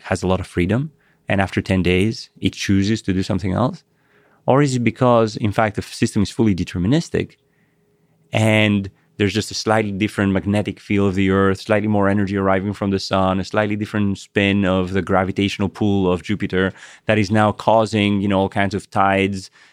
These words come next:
and slight deviation of the moon, et cetera. Maybe all of that can be fully modeled.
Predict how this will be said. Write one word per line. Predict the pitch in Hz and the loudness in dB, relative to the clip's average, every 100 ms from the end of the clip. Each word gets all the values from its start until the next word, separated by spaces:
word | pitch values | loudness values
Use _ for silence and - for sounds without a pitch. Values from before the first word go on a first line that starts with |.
| _ | _
and | 101 95 | -2 -2
slight | 90 101 98 98 | -2 -2 -2 -2
deviation | 98 98 98 101 107 | -2 2 2 2 -2
of | 92 | -2
the | 92 | -2
moon, | 98 95 92 | 0 0 -2
et | |
cetera. | 120 113 - - | -2 -4 -6 -6
Maybe | 175 190 | -2 0
all | 190 147 196 | 2 0 0
of | |
that | 165 151 | 0 -2
can | 151 | -2
be | 143 | -2
fully | - 151 156 | 0 2 2
modeled. | 175 214 - | 2 0 -4